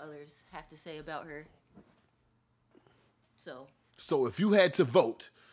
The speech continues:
Speaker 2: for this week's inaugural Paul Robeson Negro of the Week Award, who would you vote for? Excuse me.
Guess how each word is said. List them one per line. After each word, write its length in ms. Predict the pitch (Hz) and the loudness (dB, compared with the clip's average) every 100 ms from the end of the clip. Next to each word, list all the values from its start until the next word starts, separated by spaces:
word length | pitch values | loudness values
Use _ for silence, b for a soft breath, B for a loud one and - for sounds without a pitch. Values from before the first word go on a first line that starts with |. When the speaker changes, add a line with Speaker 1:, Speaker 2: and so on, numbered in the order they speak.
| b b | b b
Speaker 2:
for 140 | 139 | -2
this 320 | 120 175 202 | 2 2 2
week's 300 | 156 214 180 | -2 -2 0
inaugural 680 | 156 143 160 196 196 180 170 170 | 0 2 4 4 4 0 0 -2
Paul 500 | - 226 262 302 220 | 4 6 8 8 8
Robeson 720 | 262 302 285 - 269 233 208 | 6 8 6 0 0 2 2
Negro 520 | 311 320 320 320 359 311 | 2 2 8 8 8 6
of 140 | - | 6
the 100 | 254 | 4
Week 480 | 240 247 359 381 381 - | 4 4 6 6 4 4
Award, 800 | 294 269 - 330 320 254 190 - B B | 4 6 6 8 10 8 4 -8 B B
who 60 | 180 | 4
would 140 | 143 | 4
you 60 | 131 | 6
vote 160 | 123 101 | 4 2
for? 240 | 95 76 b b b _ _ _ _ _ _ | 0 -6 b b b _ _ _ _ _ _
Excuse 300 | - 160 | -12 -8
me. 100 | 107 | -8